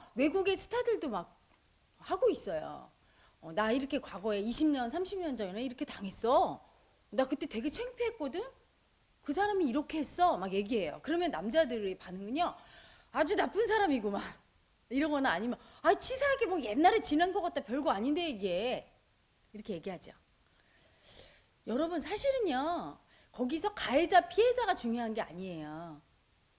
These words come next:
그걸 발설하지 않으면 마음의 상처를 갖고 살아야 돼요.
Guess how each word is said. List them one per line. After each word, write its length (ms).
그걸 380
발설하지 760
않으면 640
마음의 480
상처를 500
갖고 260
살아야 360
돼요. 260